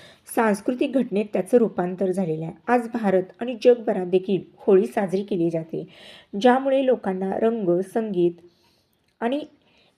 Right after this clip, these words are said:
एकतेच्या आनंदाने एकत्रित केले जाते. होळी, ज्याला रंगाचा उत्सव देखील म्हणून ओळखले जाते, हा उत्सव हिंदू सण आहे, जो वसंत ऋतूचे आगमन, प्रेम,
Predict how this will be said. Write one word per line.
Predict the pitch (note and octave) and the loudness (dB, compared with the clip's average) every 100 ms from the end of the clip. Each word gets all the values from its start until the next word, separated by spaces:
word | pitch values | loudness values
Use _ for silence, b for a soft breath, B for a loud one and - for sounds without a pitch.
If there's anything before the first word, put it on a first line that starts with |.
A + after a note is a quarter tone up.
| - | 0
एकतेच्या | A#3+ A#3+ A#3+ C#4 D4 F4+ F#4 A#3 | 2 4 4 4 -2 -2 -2 -2
आनंदाने | G#3 F#3+ F3+ F3 F#3 A#3+ - - | -2 -2 -4 -4 -6 -8 -12 -2
एकत्रित | F3+ F#3 G3+ F4 D4+ - | -2 2 0 0 -4 0
केले | F#3 D#3 | 0 0
जाते. | D#3 C#3+ C#3+ - E3+ _ b b b b b b b b _ _ _ _ _ _ | -6 -10 -8 -12 -12 _ b b b b b b b b _ _ _ _ _ _
होळी, | - D#4 D4 A3+ - - A3+ | 6 6 6 -2 -8 -10 2
ज्याला | B3+ C4 | 2 4
रंगाचा | A#3+ G#3 A3 A3 C#4 - | 0 2 0 2 -2 0
उत्सव | A#3+ - - C#4+ C#4 | -2 0 8 8 8
देखील | A#3+ - C4 | 0 -6 -8
म्हणून | A#3+ G#3+ B3+ A4+ _ - | -6 -6 -8 -10 _ -2
ओळखले | G3+ G3 G3 G3+ | 4 4 2 -2
जाते, | F#3 E3 F3 F3 G#3 | -2 -6 -8 -8 -4
हा | |
उत्सव | G#3 A3+ - B3+ B3 | -4 -4 0 2 2
हिंदू | B3+ G#3+ G#3 C#4+ | -2 -6 -4 -4
सण | D4 G#3+ F#3+ | -4 -4 -4
आहे, | D#3+ D#3+ D#3 - | -6 -12 -16 -14
जो | F3+ C4 G#3+ G3 | 2 4 4 4
वसंत | F#3 F#3 C#4 G4 | 0 2 -2 2
ऋतूचे | F#4 E4+ G#3+ G#3+ | 4 4 -2 -2
आगमन, | F3 D#3+ D#3+ D#3+ - _ _ | -4 -4 -8 -10 -14 _ _
प्रेम, | G#3+ G#3 | 6 6